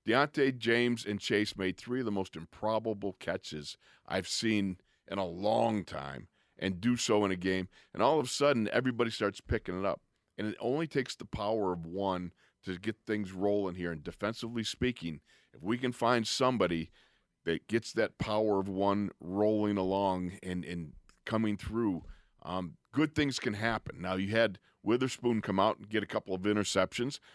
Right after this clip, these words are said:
That's good stuff, right? We, we saw where, you know, we, we dropped, uh, T J and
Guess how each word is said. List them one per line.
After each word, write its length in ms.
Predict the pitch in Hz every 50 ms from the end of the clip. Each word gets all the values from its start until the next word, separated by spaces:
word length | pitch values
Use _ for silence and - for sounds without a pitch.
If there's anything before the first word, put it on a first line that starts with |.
| - _ _
That's 320 | - 110 113 123 - - -
good 260 | - - 117 104 101
stuff, 520 | - - - - 67 76 104 - - - - _ _ _ _ -
right? 280 | 71 92 101 110 - - - _ _ _ _ _
We, 180 | - 101 113 117
we 220 | - 110 117 110
saw 360 | - - 117 107 107 107 110
where, 440 | 101 101 104 104 101 95 92 87 -
you 120 | - 107
know, 100 | 107 104
we, 200 | 95 92 98 95
we 160 | 92 - 95 92
dropped, 460 | 82 95 107 110 113 110 - - 98
uh, 60 | 92 -
T 200 | - - 131 131
J 320 | 113 101 104 101 104 104 85
and 200 | 87 87 73